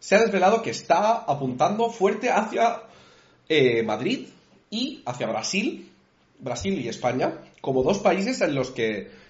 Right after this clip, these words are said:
llevar la N F L. Se ha estado viendo que han llevado equipos de scouts ahí para ver cómo está la cosa y tal. Y es noticia principalmente por dos cosas. Eh, una, porque está pasando antes de lo que se esperaba.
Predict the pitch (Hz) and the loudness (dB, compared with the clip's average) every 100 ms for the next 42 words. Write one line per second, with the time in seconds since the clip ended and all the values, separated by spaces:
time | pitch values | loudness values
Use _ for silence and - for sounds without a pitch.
0 | - 131 147 226 240 156 135 151 123 - | -6 0 2 2 2 0 2 2 0 -2
1 | - - 170 170 165 147 170 196 220 - | -4 -2 0 2 2 0 0 -2 -4 -2
2 | 123 123 127 123 127 123 117 110 - - | 0 -2 -4 0 0 0 -6 -8 -12 -20
3 | _ - 143 170 185 143 - - - _ | _ -10 -8 -6 -4 -4 -6 -12 -20 _
4 | _ _ _ _ - 127 120 170 151 131 | _ _ _ _ -8 -6 -2 0 0 -2
5 | 104 107 127 160 127 104 120 147 143 127 | -4 -4 -4 -4 -4 -4 -2 -4 -2 -4
6 | 123 127 127 139 131 113 196 254 - - | -2 -2 -2 -4 -4 2 2 0 -10 -20
7 | - - - - 214 208 196 160 175 - | -20 -20 -18 -8 -6 -2 0 0 0 -2
8 | 262 247 269 285 196 185 196 247 262 175 | -2 -2 0 0 0 0 0 0 -4 -4
9 | 123 110 190 - 202 131 104 - - - | -4 0 -2 0 -4 -4 -8 -10 -14 -4
10 | 139 135 123 160 - - 107 113 110 147 | 0 2 2 2 2 0 -2 -6 -4 -4
11 | - 196 151 123 170 156 143 135 143 147 | -2 -2 -2 -4 -8 -6 -6 -6 -8 -2
12 | 160 139 165 - | -2 0 -2 -4